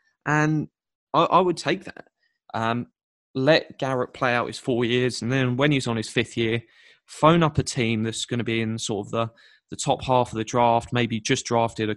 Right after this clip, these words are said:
quarterback, and get their next two first-round picks. Because if a team's just drafted their quarterback and then you get their next two firsts, they're probably gonna have some bumpy years in there, and one of those picks might be a high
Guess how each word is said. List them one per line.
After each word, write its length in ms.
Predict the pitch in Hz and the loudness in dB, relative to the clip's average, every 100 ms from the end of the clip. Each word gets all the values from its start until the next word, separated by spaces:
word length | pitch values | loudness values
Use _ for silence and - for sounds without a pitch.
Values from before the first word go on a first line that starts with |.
| - | -8
quarterback, 680 | - 131 120 120 117 117 - _ - - _ | -4 -4 -2 -2 0 0 -4 _ -20 -20 _
and 200 | 113 120 | -4 -2
get 280 | 139 127 120 | 0 -2 -2
their 200 | 127 123 | -2 0
next 360 | 123 123 - - | 0 -2 -4 -6
two 200 | 123 113 | -4 -4
first-round 560 | - 117 107 113 107 | 0 -2 -2 -4 -4
picks. 360 | - 101 - - _ _ _ _ - | -6 -10 -10 -16 _ _ _ _ -6
Because 580 | 117 - 127 120 117 - - | -4 0 2 2 -2 -10 -8
if 100 | 127 | -8
a 40 | |
team's 380 | 139 175 170 156 | 0 2 4 2
just 280 | - 165 156 | 0 0 2
drafted 360 | 143 131 - 120 | 2 0 -2 -6
their 120 | 117 | -6
quarterback 640 | - 123 120 131 147 - _ _ _ _ - | -4 -6 -4 -4 -4 -6 _ _ _ _ -8
and 120 | 117 | -4
then 120 | 117 | -2
you 160 | 120 123 | -2 -2
get 200 | 123 - | -2 -4
their 120 | 110 | -4
next 440 | 110 - - - | -4 -6 -8 -12
two 180 | - 101 | -8 -8
firsts, 560 | 98 127 123 131 - - _ _ _ _ _ _ _ _ - | -4 -2 0 -2 -8 -18 _ _ _ _ _ _ _ _ -4
they're 100 | 165 | -4
probably 300 | 160 185 180 | 2 4 4
gonna 140 | 165 | 4
have 120 | 151 143 | 2 0
some 160 | 135 | -2
bumpy 340 | 120 123 123 117 | 0 0 0 -2
years 340 | 120 139 131 | 0 0 -2
in 100 | 143 | -2
there, 280 | 139 143 143 - - - - | 0 0 -4 -18 -20 -14 -4
and 400 | 120 123 117 82 | 0 0 -2 -2
one 140 | 139 | 0
of 80 | 135 | 0
those 160 | 127 | 0
picks 320 | - 123 - - | -2 -6 -6 -6
might 160 | 117 | -4
be 60 | 110 | -4
a 80 | 107 | -4
high 440 | 123 127 123 131 | 0 0 0 -4